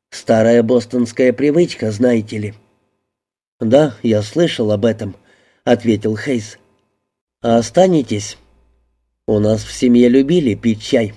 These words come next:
ответил Хейс. «Значит, решено. Я почему-то чувствую себя ужасно виноватой. По-моему, все мои объяснения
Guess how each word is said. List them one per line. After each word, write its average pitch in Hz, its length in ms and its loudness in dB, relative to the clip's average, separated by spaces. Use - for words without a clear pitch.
ответил 107 540 -4
Хейс. 107 420 -6
«Значит, 110 560 -2
решено. 131 540 0
Я 113 260 2
почему-то 127 580 0
чувствую 123 540 0
себя 113 380 0
ужасно 117 500 -4
виноватой. 120 720 -2
По-моему, 117 640 4
все 120 220 -2
мои 117 260 4
объяснения 123 960 -2